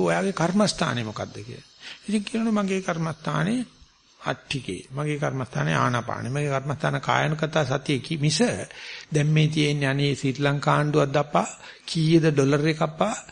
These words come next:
කීයද මේ අර ඒ කුණු හරුප කතා කරන්නේ නැතිලු. මේ කුණුහරුප කතා කරන්න කරන්න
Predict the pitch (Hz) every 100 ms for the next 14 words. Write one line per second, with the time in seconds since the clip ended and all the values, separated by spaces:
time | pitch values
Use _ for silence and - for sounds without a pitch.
0 | - _ - 165 160 175 160 156 147 143
1 | 151 147 165 156 - 170 214 - 175 175
2 | 208 202 220 226 214 233 247 277 294 311
3 | 294 247 220 190 - - _ _ _ -
4 | - _ _ _ _ _ _ _ _ _
5 | _ _ 151 185 240 - 190 202 190 220
6 | 220 - 208 220 208 180 202 208 180 170
7 | 214 196